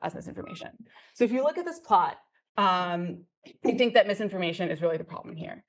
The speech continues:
When people see it, it's, it's really bad. But what happens when you weight each of these treatment effects by the number of times it was seen on Facebook, um, which is this plot here? It's a totally different story.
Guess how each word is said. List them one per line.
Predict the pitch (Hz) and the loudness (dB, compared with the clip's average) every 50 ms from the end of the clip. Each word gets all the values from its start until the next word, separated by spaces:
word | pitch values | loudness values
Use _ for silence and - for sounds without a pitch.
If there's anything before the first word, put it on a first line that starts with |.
| _ _ _ | _ _ _
When | - 240 | 0 0
people | 247 262 - 277 262 | 0 4 4 4 4
see | 269 - 214 202 | 4 0 2 2
it, | 190 185 175 - - _ _ _ _ _ _ _ - | 4 2 2 -2 -8 _ _ _ _ _ _ _ -2
it's, | 190 175 180 - - - | -2 -2 -4 -8 -6 -6
it's | 196 175 180 - | -4 -4 -4 -6
really | 175 - - | -6 -6 -6
bad. | - - - - - _ _ _ _ _ - _ _ _ _ _ _ _ _ _ _ _ _ _ _ _ - _ _ _ | -8 -10 -12 -12 -18 _ _ _ _ _ -20 _ _ _ _ _ _ _ _ _ _ _ _ _ _ _ -20 _ _ _
But | - 320 359 370 359 - - - - _ _ _ _ _ _ _ _ _ _ _ _ | 6 6 6 4 0 -4 -10 -16 -20 _ _ _ _ _ _ _ _ _ _ _ _
what | 208 240 233 | 0 2 2
happens | 226 196 190 214 202 196 202 175 165 | 2 2 2 2 0 0 -2 0 0
when | 190 185 185 | 0 0 0
you | 185 180 180 180 175 175 170 170 - | -2 -2 -4 -4 -6 -6 -8 -8 -8
weight | 170 165 202 202 208 214 208 - | -2 0 0 0 0 -2 -4 -10
each | - 185 185 175 - | -14 -14 -12 -10 -8
of | - 180 156 | -8 -6 -6
these | 175 180 170 165 160 151 - - | -6 -8 -6 -6 -6 -8 -10 -8
treatment | - - 359 320 262 220 | -4 -2 -2 0 -2 -4
effects | 190 - 190 180 175 175 - - _ _ - _ _ _ - | -2 0 -2 -2 -2 -4 -10 -18 _ _ -20 _ _ _ 2
by | 220 208 220 220 | 4 4 4 4
the | 226 | 2
number | 220 202 185 185 185 | 0 0 0 0 0
of | 180 175 180 | 0 -2 -4
times | - - 170 170 165 165 165 - - | -8 -6 -6 -4 -6 -6 -10 -10 -10
it | - | -8
was | 156 165 160 165 | -8 -8 -8 -8
seen | 160 160 165 160 | -10 -10 -10 -10
on | 165 - - - | -12 -14 -14 -14
Facebook, | - - - - - - - - _ _ _ _ _ _ _ _ _ _ _ _ _ _ _ _ - - - _ _ _ _ _ _ _ | -14 -16 -14 -14 -14 -14 -14 -16 _ _ _ _ _ _ _ _ _ _ _ _ _ _ _ _ -20 -20 -20 _ _ _ _ _ _ _
um, | - 202 185 185 | 0 0 2 2
which | 180 175 | 0 -2
is | 190 170 | -4 -6
this | 175 175 175 | -8 -10 -8
plot | - - - - | -8 -10 -10 -10
here? | - - - _ _ _ _ _ _ _ _ _ _ _ _ _ _ _ _ _ _ - - | -14 -16 -18 _ _ _ _ _ _ _ _ _ _ _ _ _ _ _ _ _ _ -8 0
It's | - 196 | 2 2
a | 233 | 4
totally | - 294 302 285 285 262 | 6 6 6 6 6 2
different | 202 196 190 180 - | 2 -2 -6 -8 -10
story. | - - - - 226 | -12 -12 -12 -12 -16